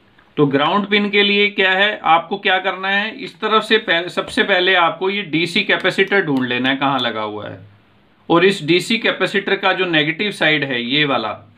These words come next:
इस नेगेटिव वाली पिन को पकड़ लेना है आपको। ये नेगेटिव है, आप, मैं इसमें मार्क कर देता हूँ,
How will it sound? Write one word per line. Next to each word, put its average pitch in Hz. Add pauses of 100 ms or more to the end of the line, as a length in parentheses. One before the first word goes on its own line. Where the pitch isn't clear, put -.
(420)
इस 190
नेगेटिव 190
वाली 202
पिन 190
को 185
पकड़ 143
लेना 135
है 127
आपको। 127
ये 143
नेगेटिव 143
है, 135
आप, 123 (1900)
मैं 135
इसमें 147
मार्क 143
कर 143
देता 139
हूँ, 156